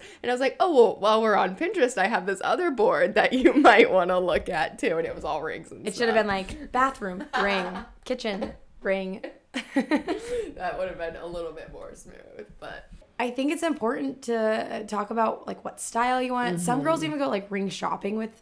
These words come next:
Speaker 2: guys.
Speaker 1: Mm-hmm.
Speaker 2: And, um, I, I like giving Trevor a little bit of freedom with it. Like,
Speaker 1: Right.
Speaker 2: I'm happy that he was able
Speaker 1: 'Cause you
Speaker 2: to
Speaker 1: want his, you
Speaker 2: input
Speaker 1: want
Speaker 2: and
Speaker 1: him
Speaker 2: his,
Speaker 1: to
Speaker 2: like,
Speaker 1: be
Speaker 2: his ideas.
Speaker 1: represented in,
Speaker 2: Yeah.
Speaker 1: in the ring.
Speaker 2: So there was, you know, some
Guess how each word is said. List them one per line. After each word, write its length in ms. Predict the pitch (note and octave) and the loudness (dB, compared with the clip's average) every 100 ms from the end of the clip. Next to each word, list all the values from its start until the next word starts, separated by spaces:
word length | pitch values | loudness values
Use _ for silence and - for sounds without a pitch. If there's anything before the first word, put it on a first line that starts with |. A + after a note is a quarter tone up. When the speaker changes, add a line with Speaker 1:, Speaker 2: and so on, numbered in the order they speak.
| _ | _
Speaker 2:
guys. 520 | - G#3 G#3+ A3+ F3+ F#3 | -8 -4 -2 -2 -2 -2
Speaker 1:
Mm-hmm. 440 | E3+ D#3 D3+ D#3+ F3 _ _ - | -2 -4 -6 -8 -12 _ _ -4
Speaker 2:
And, 580 | A3+ A3 G#3+ G#3 G3 - | -2 0 0 -2 -8 -8
um, 580 | G#3+ G#3 G3+ G#3 A#3 - _ _ _ _ _ _ _ _ _ _ - | -6 -4 -6 -8 -14 -20 _ _ _ _ _ _ _ _ _ _ -2
I, 720 | A3+ A#3+ B3 B3+ C4+ C#4 C#4+ - | 0 2 2 0 -2 -4 -8 0
I 140 | E4+ | 2
like 240 | G4+ G#4 G#4+ | 4 4 4
giving 320 | B3 A3+ A#3+ | 0 0 -2
Trevor 280 | A3+ G#3 G#3 | -2 -2 -2
a 60 | |
little 220 | G#3 G3+ G3 | -2 -2 -2
bit 120 | G3 | -4
of 140 | F#3+ | -4
freedom 360 | - F#3+ F#3 G3 | -6 -6 -4 -4
with 200 | G3 - | -6 -6
it. 280 | G#3+ A3+ - | -6 -6 -2
Like, 100 | G#4 | 0
Speaker 1:
Right. 120 | - | 2
Speaker 2:
I'm 120 | G#3 | 0
happy 320 | G#3 G#3+ A3+ | -2 -4 -2
that 120 | A3 G#3+ | -2 -2
he 120 | G#3 | -6
was 100 | G3 | -4
able 160 | G3+ G3 | -4 -2
Speaker 1:
'Cause 140 | C4 | -2
you 80 | C4+ | 0
Speaker 2:
to 60 | |
Speaker 1:
want 280 | C4 G#3+ G3+ | 0 -2 -4
his, 920 | G#3 - - A3 F3 E3+ D#3+ - - - _ _ - - - - - _ - | -12 -16 -6 -2 0 0 -4 -8 -8 -14 _ _ -20 -20 -18 -20 -20 _ -4
you 80 | F4 | 2
Speaker 2:
input 120 | C#4+ | 4
Speaker 1:
want 100 | - - | 2 4
Speaker 2:
and 100 | B3+ | 4
Speaker 1:
him 80 | |
Speaker 2:
his, 100 | A#3+ | 6
Speaker 1:
to 60 | A3+ | 6
Speaker 2:
like, 100 | G3 | 6
Speaker 1:
be 60 | F3+ | 6
Speaker 2:
his 160 | A#3 | 6
ideas. 220 | G#3 G3 F#3+ | 4 4 4
Speaker 1:
represented 520 | G3 F#3 - B2+ A2 | 4 2 0 -2 -6
in, 140 | C#2+ | -4
Speaker 2:
Yeah. 300 | - D#4+ A3+ | -4 0 0
Speaker 1:
in 60 | D3+ | 0
the 80 | G#2 | -4
ring. 200 | - - - - - | -10 -14 -18 -20 -16
Speaker 2:
So 560 | - B3 A#3 A#3 A3+ A3+ | -2 2 4 2 0 -2
there 140 | B3 | 0
was, 320 | C4 C4 - | 0 -2 -10
you 140 | - C#4+ | -8 -4
know, 200 | A3 G#3+ | -2 -4
some 420 | - A#3+ A3+ | -8 -6 -6